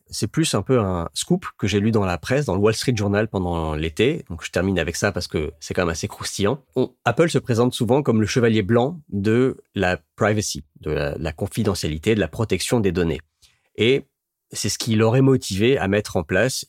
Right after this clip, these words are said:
I O S quatorze et l'A T T, l'App Tracking Transparency, dont j'ai beaucoup parlé dans ce podcast. Il se trouve que la réalité est un petit peu moins rose. Et on a appris, dans cet article du Wall Street Journal, qu'en gros, Apple a tenté d'extorquer des milliards de dollars à Facebook,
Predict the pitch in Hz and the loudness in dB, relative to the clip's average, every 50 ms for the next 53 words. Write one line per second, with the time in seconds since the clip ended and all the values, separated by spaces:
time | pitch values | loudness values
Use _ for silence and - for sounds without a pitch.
0 | _ - 107 110 107 98 92 - - - 82 76 - - 95 107 131 135 117 101 | _ -2 0 2 4 4 2 0 -2 -4 -6 -4 0 2 2 2 2 2 0 -4
1 | 95 90 - _ _ _ - 110 110 120 131 135 - _ _ - 101 104 110 113 | -8 -10 -12 _ _ _ -2 0 2 2 2 0 -4 _ _ -2 0 2 2 2
2 | 110 - - 101 - - 117 120 135 147 147 - - 95 95 101 110 - _ - | 0 -2 -6 -6 -4 -2 -2 -2 -2 -2 -8 -8 -4 0 0 0 0 -2 _ -20
3 | 147 - - - 107 92 - - 113 120 123 113 - - 101 95 - - 87 80 | -20 -8 -2 -2 -2 -2 0 0 0 0 0 -2 -2 -2 -2 -2 -2 -2 -2 -2
4 | 76 76 76 - - 113 120 123 - _ _ _ _ _ - 95 95 90 90 92 | -2 -2 -4 -4 -2 -2 -2 -2 -4 _ _ _ _ _ -8 -6 -4 -2 -2 -2
5 | 90 90 107 107 - 131 101 90 76 71 95 117 110 101 90 - - 85 73 - | -2 -2 -2 -2 -2 -2 -2 -2 -2 0 0 0 0 0 -2 -2 -6 -8 -6 -6
6 | - - - - _ _ - - 170 - - 233 - - 151 123 117 107 117 117 | -8 -10 -10 -12 _ _ -6 -4 -4 -2 -2 -2 0 4 4 4 4 4 2 2
7 | 110 110 101 - 143 147 - 110 101 98 - - - 113 107 104 101 95 87 76 | 2 0 0 0 0 0 2 0 0 -2 -4 -2 0 2 2 4 2 2 0 0
8 | 73 73 65 - - - _ _ _ _ _ _ - 104 101 101 92 85 85 - | -2 -4 -6 -8 -12 -16 _ _ _ _ _ _ -2 0 0 2 2 2 0 0
9 | - - 92 107 135 185 _ _ _ _ _ _ - 98 80 - 92 - 90 - | -2 -4 -2 -2 -4 -6 _ _ _ _ _ _ -8 -6 -4 -2 -2 0 -2 0
10 | - 117 113 104 101 90 85 - - - 113 104 104 92 90 92 107 139 160 156 | 0 -2 0 2 2 2 2 0 -2 -4 -4 -2 -2 0 2 2 2 2 2 0
11 | 147 _ _ _ _ _ _ - - 127 120 117 - 95 110 123 143 - - - | -4 _ _ _ _ _ _ 0 2 2 2 2 2 2 2 2 2 0 -2 -2
12 | - 120 113 - 156 165 135 101 - - 113 113 107 123 110 98 127 127 - - | -2 0 2 4 4 4 4 2 2 2 0 0 2 0 0 2 0 0 0 0
13 | - 117 - - 139 110 101 98 104 107 113 117 120 117 107 107 98 107 104 107 | -2 -2 -2 0 -2 0 2 2 2 2 4 4 2 2 2 0 2 2 2 2
14 | 107 101 90 - - 90 82 87 95 123 143 _ _ | 2 0 -2 -4 -4 -6 -6 -4 -6 -6 -6 _ _